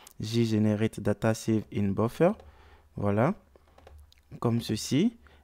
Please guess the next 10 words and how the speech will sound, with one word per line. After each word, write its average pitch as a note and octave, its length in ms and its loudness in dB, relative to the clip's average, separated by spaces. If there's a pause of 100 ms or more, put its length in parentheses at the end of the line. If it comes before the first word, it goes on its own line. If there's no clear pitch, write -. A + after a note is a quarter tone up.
Et A2 100 2
là, E3 220 6
nous G3+ 160 4
allons C#3+ 240 4
ajouter C3 600 0
un C3 140 2
T B2+ 220 -2
log A2+ 280 0
row, G2+ 420 -6 (540)
voilà. G2+ 300 -2